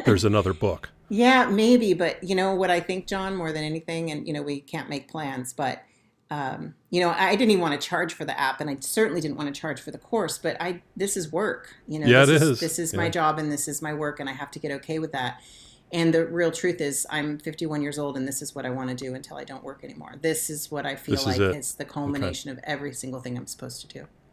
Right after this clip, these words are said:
Speaker 1: Last question. I kinda know the answer, but I'm gonna ask it for those who have not heard this before. You look back on the arc of all this, these experiences you've had, going back to when you first met Wesley, when you guys were just kids, and, of course, moving forward from that, and you go through cancer, and then, of course, he,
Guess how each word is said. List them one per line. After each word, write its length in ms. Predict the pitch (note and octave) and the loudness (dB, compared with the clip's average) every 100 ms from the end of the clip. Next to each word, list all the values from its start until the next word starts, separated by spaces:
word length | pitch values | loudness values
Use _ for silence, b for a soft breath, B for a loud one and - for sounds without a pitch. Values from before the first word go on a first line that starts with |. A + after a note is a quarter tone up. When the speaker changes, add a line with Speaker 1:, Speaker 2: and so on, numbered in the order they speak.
| - B B B B | -20 B B B B
Speaker 1:
Last 220 | C3+ C#3 | 8 8
question. 420 | - C#3+ B2+ - | 10 10 10 8
I 60 | G#2+ | 0
kinda 260 | - A#2+ C3 | 4 6 8
know 140 | C#3 | 8
the 140 | C3 | 6
answer, 280 | A#2 A2+ - | 6 4 2
but 140 | A2 A2 | 4 4
I'm 80 | |
gonna 160 | G#2+ G#2+ | 4 4
ask 280 | G#2 G#2+ - | 4 4 2
it 60 | G#2 | -4
for 100 | G#2+ | 0
those 200 | G#2 G2 | 2 2
who 80 | A2 | 0
have 100 | G2 | 0
not 160 | G2 | 0
heard 200 | - G#2+ | 2 0
this 140 | A2+ - | 0 -2
before. 480 | C3 G#2+ C3+ C#3 - _ b b b b b | -4 -2 -2 -2 -6 _ b b b b b
You 100 | C3 | 4
look 220 | C#3+ - | 6 8
back 240 | D3+ C#3 | 8 8
on 80 | C3+ | 6
the 100 | B2 | 4
arc 300 | C3+ A2+ - | 6 6 6
of 100 | G#2+ | 2
all 160 | F#2+ F2 | 2 0
this, 340 | F#2 F2 - | -2 -4 -6
these 200 | - A2+ | -2 -2
experiences 640 | A2 - - A2 G#2+ - F#2 | -2 -6 0 2 2 -2 -4
you've 100 | F#2+ | -2
had, 220 | G2 F#2+ | -2 0
going 200 | A#2 G#2 | 0 2
back 200 | G#2 G#2 | 4 2
to 60 | A2+ | -2
when 100 | G2+ | -6
you 60 | |
first 320 | - G#2+ - | -2 -4 -2
met 160 | G#2 G#2+ | -6 -4
Wesley, 280 | A2 G2+ A#2 | -2 -2 -2
when 120 | G2 | -4
you 40 | G2+ | -2
guys 220 | G2 F2+ | -2 -2
were 60 | |
just 240 | F#2 F#2 - | -6 -6 -6
kids, 320 | - G2+ F2 | -2 -2 -2
and, 180 | F#2+ F2 B B B - | -6 -6 B B B -10
of 100 | - | -2
course, 280 | A#2+ G#2 | 0 2
moving 240 | B2 G#2+ G#2 | 2 2 0
forward 320 | - G#2+ G#2 | 4 4 4
from 180 | - G2 | 0 -2
that, 220 | G2 F#2+ | 0 0
and 100 | F#2+ | -2
you 60 | G2+ | 0
go 120 | A#2 | 0
through 180 | - B2+ | 0 -6
cancer, 500 | - A#2 F#2+ - F2+ | -4 -4 -2 -4 -6
and 100 | F#2 | -6
then, 80 | G2 | -6
of 80 | |
course, 320 | G2+ A2 G2+ - | -4 -2 -2 0
he, 240 | A#2 G#2+ | 0 0